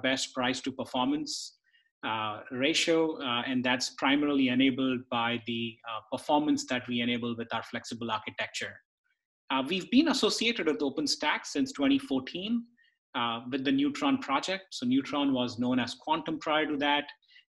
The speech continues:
And, uh, we've both, you know, benefited, uh, from,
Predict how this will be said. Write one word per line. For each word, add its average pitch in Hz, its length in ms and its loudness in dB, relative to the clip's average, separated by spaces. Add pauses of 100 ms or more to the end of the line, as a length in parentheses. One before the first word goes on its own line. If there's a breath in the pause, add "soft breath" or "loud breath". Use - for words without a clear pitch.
And, 123 440 -2
uh, 123 260 -4
we've 135 240 0
both, 143 300 4
you 131 60 4
know, 127 100 2
benefited, 131 640 -2 (100)
uh, 123 240 0
from, 131 480 0